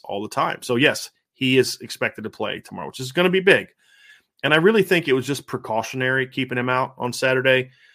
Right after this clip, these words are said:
He did say also, just to kinda update everybody on the, on the news, that Brandon Joseph is doubtful on Saturday. And I think that's smart. There's no reason to play him, in my opinion, this week. You've got the depth at safety to, to, to win this game. You need to get him healthy for next week.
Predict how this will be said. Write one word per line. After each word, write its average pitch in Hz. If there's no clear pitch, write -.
He 131
did 147
say 143
also, 151
just 135
to 120
kinda 127
update 135
everybody 127
on 123
the, 117
on 123
the 113
news, 127
that -
Brandon 127
Joseph 120
is 101
doubtful 123
on 135
Saturday. 143
And 127
I 117
think 131
that's 123
smart. 127
There's 110
no 123
reason 120
to 113
play 127
him, 143
in 127
my 127
opinion, 123
this 120
week. 143
You've 113
got 127
the 117
depth 123
at -
safety 127
to, 110
to, -
to 120
win 120
this 120
game. 135
You 123
need 123
to 117
get 123
him 117
healthy 120
for -
next 113
week. 160